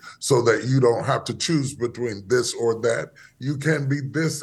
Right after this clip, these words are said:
and that. You can be a mother and a,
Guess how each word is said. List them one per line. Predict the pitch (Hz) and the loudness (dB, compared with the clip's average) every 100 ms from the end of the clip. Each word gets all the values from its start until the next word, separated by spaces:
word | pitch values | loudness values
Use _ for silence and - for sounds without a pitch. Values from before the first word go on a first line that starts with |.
| 147 | -4
and | 175 180 104 | -2 -4 -4
that. | 95 87 | -4 -4
You | 120 131 | -10 -10
can | - 147 143 131 | -6 -4 -4 -4
be | 135 | -2
a | 123 | -2
mother | 123 135 147 139 - - - | -2 -6 -4 -6 -8 -20 -4
and | 160 170 170 135 - | 0 2 2 -2 -4
a, | 123 | -2